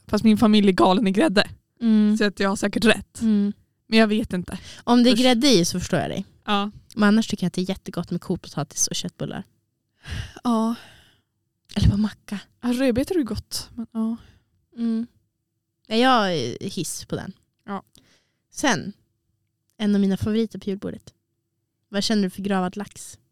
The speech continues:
Speaker 2: Oj, hon pendlar här nu.
Speaker 1: Jag
Speaker 2: Nu är det, det är
Speaker 1: vet
Speaker 2: spännande.
Speaker 1: inte.
Speaker 2: Hon har en knapp på den gula. Nej, en. Hon har ett finger på den gula, ett finger på den gröna. Det blir ett jubel.
Speaker 1: Det blir ett jubel, precis. Ja, nej, men jag är inte en stor av så här,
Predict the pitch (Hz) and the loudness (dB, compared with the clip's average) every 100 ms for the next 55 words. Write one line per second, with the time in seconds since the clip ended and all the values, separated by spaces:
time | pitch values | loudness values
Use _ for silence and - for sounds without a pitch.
0 | _ _ _ _ _ - 220 202 202 202 | _ _ _ _ _ -2 2 4 2 2
1 | 226 202 233 226 180 165 208 _ _ - | 0 2 0 0 0 -2 -6 _ _ 0
2 | 214 240 247 233 226 - 226 240 240 175 | 4 4 4 4 2 4 4 6 4 2
3 | 202 - - 226 226 254 254 254 247 247 | -4 -14 -4 0 2 2 2 2 0 2
4 | 226 226 214 208 214 - _ _ _ 196 | 2 4 4 4 0 -2 _ _ _ -4
5 | - 214 196 - _ _ _ 220 226 - | -2 0 -2 -6 _ _ _ 0 0 2
6 | 254 254 233 247 262 233 226 214 214 233 | 4 6 4 6 6 6 4 4 2 0
7 | - _ _ _ _ _ 202 208 233 220 | -4 _ _ _ _ _ -6 -2 2 2
8 | 208 208 202 190 220 _ _ _ _ _ | 2 2 2 2 -2 _ _ _ _ _
9 | - - - - - - - - - - | -12 -8 -6 -4 -4 -2 -2 -2 -2 0
10 | 208 240 - 311 202 156 139 - - 214 | 4 4 6 6 6 4 2 0 0 0
11 | 226 240 233 220 208 202 214 311 233 190 | 2 2 2 2 2 2 0 0 0 0
12 | - - - - _ _ _ _ _ _ | 0 -2 -2 -6 _ _ _ _ _ _
13 | - - 240 254 247 277 269 - 277 262 | -8 0 4 4 4 0 -4 -6 -6 -4
14 | 254 247 - - - 294 262 240 202 208 | -6 -6 -8 -8 -2 0 2 2 2 2
15 | 190 | 2